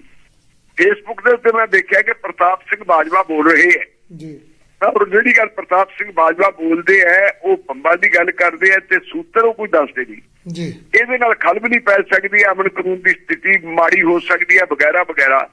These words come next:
Speaker 2: ਹੂੰ, ਹੂੰ।
Speaker 1: ਇਸ ਕਰਕੇ ਉਹਨਾਂ ਦੇ ਖਿਲਾਫ ਕਾਰਵਾਈ ਕੀਤੀ ਜਾਵੇ।
Speaker 2: ਜੀ।
Speaker 1: ਮੁੱਖ ਮੰਤਰੀ ਸਾਹਿਬ ਕਹਿੰਦੇ ਆ, "ਮੈਂ ਹੁਕਮ ਦੇ ਦਿੱਤਾ ਆਪਣੇ ਅਫਸਰਾਂ ਨੂੰ ਕਿ ਕਾਰਵਾਈ ਕਰੋ, ਇਹ ਸੂਤਰ ਨਹੀਂ ਦੱਸਦਾ।" ਪਹਿਲਾਂ ਮੁੱਖ ਮੰਤਰੀ ਸਾਹਿਬ ਕਹਿੰਦੇ, "ਮੈਂ ਅਫਸਰਾਂ ਨੂੰ ਹੁਕਮ ਦਿੱਤਾ", ਅਫਸਰ ਘਰੇ ਜਾਂਦੇ ਹੈ।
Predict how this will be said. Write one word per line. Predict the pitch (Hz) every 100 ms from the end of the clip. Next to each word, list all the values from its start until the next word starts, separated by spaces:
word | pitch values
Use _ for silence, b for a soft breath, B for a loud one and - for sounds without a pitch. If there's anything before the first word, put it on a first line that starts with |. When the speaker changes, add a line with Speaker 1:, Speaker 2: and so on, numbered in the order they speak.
| -
Speaker 2:
ਹੂੰ, | 165
ਹੂੰ। | 160 147 156
Speaker 1:
ਇਸ | 196
ਕਰਕੇ | 202 - 214 220
ਉਹਨਾਂ | 220 220
ਦੇ | 208
ਖਿਲਾਫ | 180 196 -
ਕਾਰਵਾਈ | 180 170 160 170
ਕੀਤੀ | 151 147 254
ਜਾਵੇ। | 123 - - - - 160
Speaker 2:
ਜੀ। | 156 139 - _ _ - - - - _ _ -
Speaker 1:
ਮੁੱਖ | 175 180
ਮੰਤਰੀ | 220 220 240
ਸਾਹਿਬ | 202 226 233
ਕਹਿੰਦੇ | 247 240 247
ਆ, |
"ਮੈਂ | 240 196
ਹੁਕਮ | 170 - 226
ਦੇ | 226 233
ਦਿੱਤਾ | 240 247 240
ਆਪਣੇ | 240 233
ਅਫਸਰਾਂ | 214 - 208 214
ਨੂੰ | 220
ਕਿ | 208
ਕਾਰਵਾਈ | 208 202 202 214
ਕਰੋ, | 208 190 156 - _ _ _ 170
ਇਹ | 202 185
ਸੂਤਰ | 175 - 208
ਨਹੀਂ | 190 208
ਦੱਸਦਾ।" | 165 123 95 - _ _ - -
ਪਹਿਲਾਂ | 170 208 202
ਮੁੱਖ | 180 165
ਮੰਤਰੀ | 196 196 214
ਸਾਹਿਬ | - 202
ਕਹਿੰਦੇ, | 214 208 202
"ਮੈਂ | 190
ਅਫਸਰਾਂ | 175 - 190 226
ਨੂੰ | 214
ਹੁਕਮ | 208 214
ਦਿੱਤਾ", | 214 214 214
ਅਫਸਰ | 208 214 208 214
ਘਰੇ | 160
ਜਾਂਦੇ | 143 143 135
ਹੈ। | 113